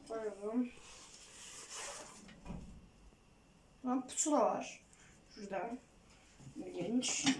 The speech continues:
Bu ne? Kürek gibi bir şey.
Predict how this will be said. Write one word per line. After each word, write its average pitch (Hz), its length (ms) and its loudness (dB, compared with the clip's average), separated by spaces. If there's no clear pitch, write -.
Bu 269 120 0
ne? 277 240 6
Kürek - 600 6
gibi 220 260 -2
bir 233 40 -2
şey. 269 380 6